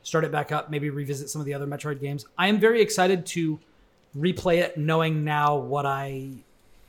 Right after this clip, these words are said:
didn't know before. Particularly because I took one, I took the stealth approach to, uh, the Emmy encounters, and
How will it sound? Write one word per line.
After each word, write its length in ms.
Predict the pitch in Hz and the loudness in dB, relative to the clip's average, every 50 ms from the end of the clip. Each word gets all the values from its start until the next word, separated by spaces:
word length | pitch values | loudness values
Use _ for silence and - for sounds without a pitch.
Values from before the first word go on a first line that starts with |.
| - _ _ - | -20 _ _ -4
didn't 220 | 156 151 160 143 | -4 -4 -4 -4
know 100 | 139 135 | -6 -6
before. 500 | 127 127 - - 143 143 165 208 208 - - - - - _ _ _ _ _ _ _ _ _ _ _ _ - - - _ _ _ _ _ _ _ _ | -6 -8 -6 -4 2 2 2 2 2 -2 -12 -20 -20 -20 _ _ _ _ _ _ _ _ _ _ _ _ -20 -20 -20 _ _ _ _ _ _ _ _
Particularly 420 | - 226 233 302 311 294 285 262 | 0 4 4 4 4 4 2 2
because 240 | 220 226 - 208 202 | 2 4 4 4 6
I 140 | 190 170 196 | 8 8 8
took 280 | 208 - 220 208 - 147 | 8 4 0 -2 0 4
one, 320 | 147 175 185 190 190 - | 6 6 6 6 4 4
I 120 | - 175 202 | 4 2 4
took 300 | 202 262 247 - - - _ _ _ _ | 4 2 0 -2 -6 -14 _ _ _ _
the 240 | 151 165 185 160 147 | -4 -2 -2 -2 -2
stealth 360 | - - - - 143 156 - | -2 -2 0 2 0 2 0
approach 500 | 190 165 - 190 190 185 185 - - - - | -2 2 2 2 2 2 0 -6 -8 -8 -8
to, 480 | - - 190 180 180 175 170 160 165 - _ _ _ _ | -6 -2 -2 0 0 0 0 -2 -4 -8 _ _ _ _
uh, 340 | 170 156 143 139 135 135 - - | -6 -4 -2 -2 -2 -4 -6 -6
the 260 | 147 143 156 151 151 - | -6 -4 -4 -4 -4 -2
Emmy 220 | 165 170 175 180 | -2 0 0 0
encounters, 640 | 185 185 - 180 180 180 - 202 208 202 202 - - _ | 0 0 0 0 0 2 2 2 2 2 -2 -6 -8 _
and 400 | 156 151 151 147 147 147 139 | -6 -4 -2 -2 -2 -4 -6